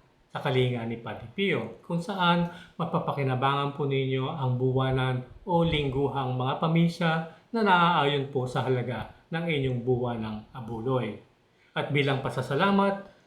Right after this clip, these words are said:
ah, padadalan po namin kayo ng binasbasang larawan o medalya ni Padre Pio na naaayon po sa halaga ng inyong abuloy o donasyon.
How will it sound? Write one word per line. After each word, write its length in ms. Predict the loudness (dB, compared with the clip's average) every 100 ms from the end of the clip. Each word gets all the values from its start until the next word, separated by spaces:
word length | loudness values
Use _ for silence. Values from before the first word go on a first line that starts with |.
| _ -12
ah, 80 | -8
padadalan 560 | -6 -4 -2 0 0 0
po 140 | 0
namin 320 | 0 -2 -4
kayo 640 | -2 4 6 6 4 2 -4 -12
ng 160 | -8 -4 -2
binasbasang 840 | -2 -6 -8 -8 -6 -6 -6 -6
larawan 920 | -6 2 4 6 4 4 2 0 -10 -16 _
o 380 | 2 2 4 2
medalya 560 | 2 2 2 4 6 6
ni 120 | 4
Padre 300 | 2 2 0
Pio 640 | 0 2 4 2 -2 -12 -8
na 80 | 0
naaayon 580 | 4 4 4 4 4 0
po 160 | 0 -2
sa 160 | 0
halaga 560 | 0 0 -2 -4 -6 -12 _ -10
ng 120 | -6
inyong 380 | -4 -4 -4 -6 -6
abuloy 500 | -2 0 0 -4 -4
o 80 | -2
donasyon. 960 | -2 -4 -8 -6 -4 -4 -6 -12 -20